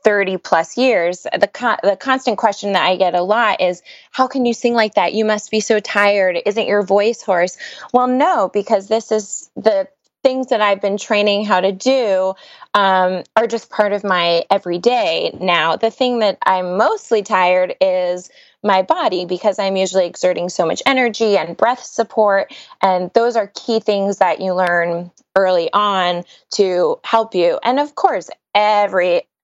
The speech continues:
performance is a different experience. You learn about nerves, you learn what food you like to eat before. Um, every singer has their own regime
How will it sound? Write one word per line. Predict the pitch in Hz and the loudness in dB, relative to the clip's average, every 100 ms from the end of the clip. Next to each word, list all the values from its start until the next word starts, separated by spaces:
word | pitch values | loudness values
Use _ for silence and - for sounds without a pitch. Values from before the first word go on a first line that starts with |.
| _ | _
performance | 233 - 190 190 185 185 - | -2 0 0 0 -2 -2 -2
is | 190 180 | -2 0
a | |
different | 185 202 180 | -2 -2 -4
experience. | - - 190 185 185 190 - - - - | -6 -2 0 2 0 -2 -8 -16 -12 0
You | 196 190 180 | 2 4 2
learn | 180 175 | 2 0
about | 165 127 - | 2 2 0
nerves, | 233 277 302 269 254 240 233 - | 2 2 2 2 2 0 -2 -2
you | 202 | 0
learn | 190 190 185 180 | 2 2 2 2
what | 165 - | 0 0
food | - 311 311 302 | -2 0 2 2
you | 262 254 | 0 0
like | 233 220 - | 0 -2 -8
to | - | -6
eat | 220 - - | -4 -4 -2
before. | - - 339 311 294 277 262 277 320 - - - | -2 0 0 0 0 0 2 0 -2 -8 -18 -2
Um, | 240 214 196 190 208 - _ _ - - - | 2 4 2 0 -6 -12 _ _ -20 -10 -4
every | 202 226 | -2 -2
singer | 240 208 190 185 | -2 0 2 2
has | 202 220 208 | 2 0 0
their | 208 185 - | 0 0 2
own | 196 185 180 180 190 | 2 2 2 0 0
regime | 214 202 180 196 185 175 175 | 0 0 0 2 4 2 2